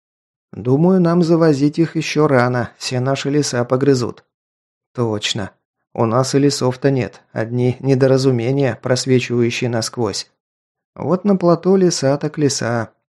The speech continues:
"Точно, это им надо этих животных отвезти".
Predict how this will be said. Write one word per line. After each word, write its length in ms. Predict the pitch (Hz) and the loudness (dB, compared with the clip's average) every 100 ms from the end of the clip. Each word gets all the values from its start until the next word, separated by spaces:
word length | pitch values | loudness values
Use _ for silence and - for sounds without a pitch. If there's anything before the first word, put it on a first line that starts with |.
| _ _ _ _ _ _ _ _ _ | _ _ _ _ _ _ _ _ _
"Точно, 600 | 139 123 117 - 107 98 - | 2 4 2 -2 -8 -10 -6
это 240 | 127 147 | -2 2
им 180 | 147 180 | 4 4
надо 300 | 156 135 120 | 4 2 2
этих 260 | 117 127 139 | 0 -2 2
животных 480 | 147 117 113 117 | 4 4 0 -6
отвезти". 520 | 120 120 120 - 90 | -4 -2 -2 -2 -10